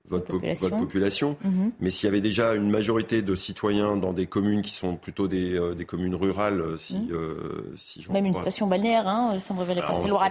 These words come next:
Speaker 2: Loire-Atlantique,
Speaker 1: balnéaire.
Speaker 2: euh, en dessous de Nantes.
Speaker 1: Et, et que ce soit un vrai projet collectif, euh, je pense qu'on déjà, on, ça
Speaker 2: Mieux expliquer pour, euh, mieux faire comprendre. Ce qu'on constate surtout, que c'était, c'était déjà arrivé à Calac,
Speaker 1: Et
Speaker 2: hein,
Speaker 1: lever
Speaker 2: dans
Speaker 1: les
Speaker 2: les Côtes
Speaker 1: peurs.
Speaker 2: d'Armor.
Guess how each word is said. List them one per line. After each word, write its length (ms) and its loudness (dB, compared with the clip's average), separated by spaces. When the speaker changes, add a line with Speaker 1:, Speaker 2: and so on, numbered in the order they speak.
Speaker 2:
Loire-Atlantique, 300 4
Speaker 1:
balnéaire. 420 2
Speaker 2:
euh, 60 -6
en 40 -2
dessous 220 -8
de 60 -2
Nantes. 360 -4
Speaker 1:
Et, 280 0
et 40 -6
que 80 -6
ce 100 0
soit 200 2
un 60 2
vrai 240 0
projet 360 2
collectif, 800 0
euh, 600 0
je 80 -12
pense 240 -2
qu'on 160 -4
déjà, 480 2
on, 720 -2
ça 140 -10
Speaker 2:
Mieux 240 6
expliquer 600 2
pour, 280 0
euh, 480 4
mieux 160 2
faire 200 0
comprendre. 280 0
Ce 100 0
qu'on 140 2
constate 380 0
surtout, 240 -4
que 60 -12
c'était, 340 -2
c'était 240 2
déjà 320 4
arrivé 200 2
à 100 4
Calac, 360 0
Speaker 1:
Et 60 4
Speaker 2:
hein, 60 4
Speaker 1:
lever 120 4
Speaker 2:
dans 60 6
Speaker 1:
les 80 4
Speaker 2:
les 60 -6
Côtes 120 2
Speaker 1:
peurs. 80 2
Speaker 2:
d'Armor. 560 2